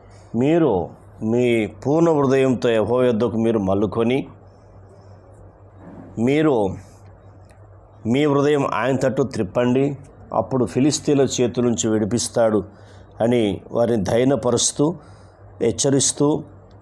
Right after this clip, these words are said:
వారిని ముందుకు నడిపిస్తున్నప్పుడు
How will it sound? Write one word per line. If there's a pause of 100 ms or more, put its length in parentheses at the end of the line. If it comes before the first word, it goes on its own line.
(100)
వారిని (500)
ముందుకు
నడిపిస్తున్నప్పుడు